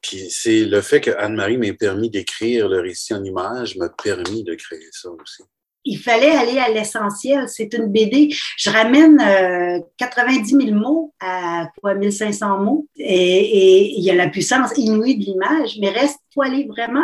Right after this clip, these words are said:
Speaker 2: à l'essentiel. Et l'essentiel, c'était, euh, cette confrontation, ce, euh, entre les pe-, les personnes qui ont été victimes, c'est-à-dire les, les véritables,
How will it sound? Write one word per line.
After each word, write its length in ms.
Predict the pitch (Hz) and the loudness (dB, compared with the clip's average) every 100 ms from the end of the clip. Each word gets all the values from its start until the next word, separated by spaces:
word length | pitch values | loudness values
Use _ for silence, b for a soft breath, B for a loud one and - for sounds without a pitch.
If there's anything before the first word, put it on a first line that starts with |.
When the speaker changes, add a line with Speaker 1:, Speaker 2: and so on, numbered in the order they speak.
| 240 | -2
Speaker 2:
à 40 | 202 | -4
l'essentiel. 800 | 226 220 214 196 - 214 208 - | -6 -8 -10 -10 -10 -10 -10 -2
Et 120 | 202 | 2
l'essentiel, 1120 | 214 285 302 - 233 208 - 226 285 277 214 - - | 4 4 4 2 -2 -4 -4 0 0 0 -4 -12 -14
c'était, 760 | - 220 214 262 277 294 294 _ - | -4 -4 -2 2 4 2 -2 _ -12
euh, 300 | 196 185 185 | -6 -4 -4
cette 260 | 175 190 190 | -4 -6 -6
confrontation, 1000 | 254 262 - 262 - 214 196 - 214 254 | -8 -6 -6 -6 -2 -2 -4 -8 -12 -14
ce, 260 | - - 196 | -18 -12 -4
euh, 460 | 185 - 185 180 - | -4 -4 -8 -8 -8
entre 380 | 220 233 208 208 | -8 -8 -8 -4
les 180 | 190 190 | 0 0
pe-, 200 | - - | -2 -4
les 280 | 180 180 - | -2 -2 -2
personnes 640 | 240 - - 226 262 262 226 - _ _ | -4 -4 -4 -4 -2 -4 -8 -16 _ _
qui 140 | - | -4
ont 80 | 226 | -2
été 240 | 208 196 196 | -2 -4 -6
victimes, 640 | 190 - - 240 254 - | -8 -12 -14 -10 -8 -8
c'est-à-dire 300 | 202 185 190 | -8 -8 -6
les, 120 | 190 | -6
les 200 | 185 180 | -6 -8
véritables, 680 | 254 254 - 247 233 196 175 | -8 -12 -6 -2 -2 -2 -4